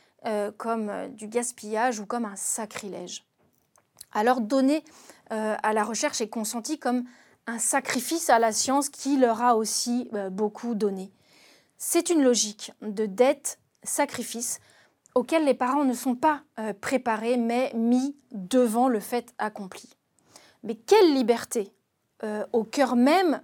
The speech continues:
de ce qui ne manquera pas d'être présenté comme un consentement. Au Royaume-Uni, des programmes proposent aux femmes de donner certains de leurs ovocytes pour payer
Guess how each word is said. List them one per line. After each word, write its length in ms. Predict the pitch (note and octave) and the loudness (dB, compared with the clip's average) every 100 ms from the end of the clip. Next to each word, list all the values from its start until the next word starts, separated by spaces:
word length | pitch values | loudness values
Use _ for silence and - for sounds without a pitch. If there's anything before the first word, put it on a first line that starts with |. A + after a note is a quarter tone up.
| A#3 | -6
de 160 | G3+ | -6
ce 140 | G#3+ A3 | -6 -6
qui 120 | G#3+ | -6
ne 120 | G#3+ | -2
manquera 580 | G#3+ B3 F4 F4+ - A#3+ | 2 4 4 2 -4 -4
pas 320 | - G#3+ B3+ _ _ _ | -2 -2 -2 _ _ _
d'être 320 | A3 G#3+ - A3 | -4 -4 -4 -8
présenté 800 | - - C#4+ A#3+ G#3+ G#3+ F#3+ - _ _ - | -2 0 2 0 -4 -8 -10 -12 _ _ -10
comme 200 | A3 G#3 | -6 -6
un 140 | F#3+ - | -8 -4
consentement. 600 | C#4 B3 - - - - _ _ _ _ _ _ - _ _ _ _ | -2 -2 -6 -10 -16 -20 _ _ _ _ _ _ -20 _ _ _ _
Au 140 | B3 A3+ | 4 6
Royaume-Uni, 840 | G#3+ D4+ F4 F#4 D4 A#3+ G#3 - _ - | 8 8 8 6 4 4 0 -8 _ -10
des 220 | G#3+ A#3+ | -2 -2
programmes 500 | - D#4 C#4 D#4 D4+ | 2 2 4 4 2
proposent 560 | - D#4+ - D#4+ C#4+ - | 0 -2 0 2 0 0
aux 100 | A3 | -4
femmes 400 | - A3 A#3+ B3 A3 | 0 0 2 0 -4
de 160 | A#3+ | -4
donner 360 | G#3 C4 C4+ D#4 | 2 2 2 0
certains 480 | - D4+ - D#4 E4+ | -2 -4 -2 -2 0
de 120 | B3+ | 0
leurs 260 | A3 G#3 | 0 -2
ovocytes 580 | A#3 G#3+ G#3 - G#3 - - _ | -4 -4 -6 -10 -12 -18 -20 _
pour 180 | B3 - | -8 -4
payer 420 | C#4+ B3+ D4 - | -2 0 -2 -4